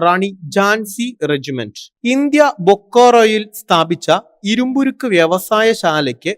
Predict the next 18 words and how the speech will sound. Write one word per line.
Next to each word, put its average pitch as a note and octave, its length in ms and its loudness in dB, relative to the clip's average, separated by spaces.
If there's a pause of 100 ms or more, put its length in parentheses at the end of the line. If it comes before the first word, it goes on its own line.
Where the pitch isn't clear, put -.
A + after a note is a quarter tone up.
സഹായം G#3+ 540 -2
നൽകിയ E3 340 -2
രാജ്യം E3+ 720 -4
ഏതായിരുന്നു? B2+ 640 -2 (380)
ഓപ്ഷൻസ് B3+ 480 -4
ജർമ്മനി, A3+ 600 2 (160)
ബ്രിട്ടൻ, E3+ 640 -2 (280)
സോവിയറ്റ് F#3+ 540 0
യൂണിയൻ, G3+ 420 -4 (180)
ഫ്രാൻസ്. C3 640 -4 (3250)
ശരിയുത്തരം C4+ 460 0
ഓപ്ഷൻ A#3+ 260 -4
സി G#3+ 360 -4
ആണ്, D3 280 -2
സോവിയറ്റ് A3+ 720 -2
യൂണിയൻ. C3 580 -6
ഏതു C4 320 0
ജീവകത്തിന്റെ A#3 720 -6